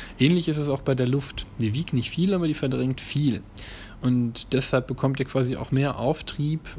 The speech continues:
wenn ihr im Wasser nach oben steigt, weil quasi der Druck auf die Weste und Co. nachlässt und die Luft sich dadurch auch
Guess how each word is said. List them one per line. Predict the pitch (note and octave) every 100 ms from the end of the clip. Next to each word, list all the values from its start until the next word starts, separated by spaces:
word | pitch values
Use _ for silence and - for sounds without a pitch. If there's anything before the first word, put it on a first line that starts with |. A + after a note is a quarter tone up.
| -
wenn | A#2 B2 A#2
ihr | A#2+ B2 B2 A2 A#2+
im | A#2+
Wasser | B2 B2
nach | A2+ -
oben | D3 F3
steigt, | C3 - G#2 A2+ B2 - - - -
weil | B2
quasi | - A#2+ A#2
der | A#2+
Druck | A2+ D#3+ F3+ - - -
auf | - B2+ C3
die | B2 A#2
Weste | C#3+ - - A#2
und | F#2+ A2+
Co. | - B2 A#2+
nachlässt | A2 A#2 C#3+ C3+ C3+ -
und | B2+
die | B2
Luft | B2 -
sich | A#2+
dadurch | - A2 G#2
auch | G#2+ -